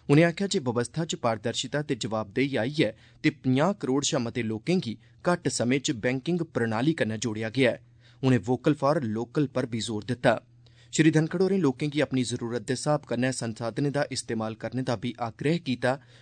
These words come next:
उ'नें आखेआ जे लोकें गी इक संरक्षक आह्ला लेखा कम्म करना लोड़चदा ऐ ते बेवजह संसाधनें दी बर्बादी नेईं करनी लोड़चदी ऐ।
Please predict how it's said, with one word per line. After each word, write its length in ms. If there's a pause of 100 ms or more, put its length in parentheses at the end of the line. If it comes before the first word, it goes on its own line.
(120)
उ'नें 140
आखेआ 260
जे 120
लोकें 360
गी 140 (300)
इक 200 (100)
संरक्षक 600
आह्ला 160
लेखा 340
कम्म 240
करना 300
लोड़चदा 420
ऐ 100 (220)
ते 120
बेवजह 480
संसाधनें 600
दी 120
बर्बादी 500 (300)
नेईं 300
करनी 300
लोड़चदी 520
ऐ। 120